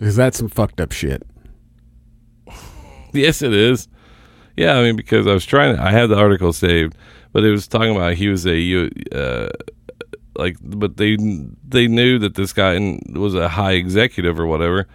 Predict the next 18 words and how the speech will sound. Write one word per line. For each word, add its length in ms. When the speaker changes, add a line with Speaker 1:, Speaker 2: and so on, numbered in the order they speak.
Speaker 2:
and 100
of 60
course 240
nothing's 240
gonna 180
happen 300
to 160
him. 200
Um, 500
they 120
said 200
it 40
was, 240
it 80
was, 180
it 240
was 140
accidental. 640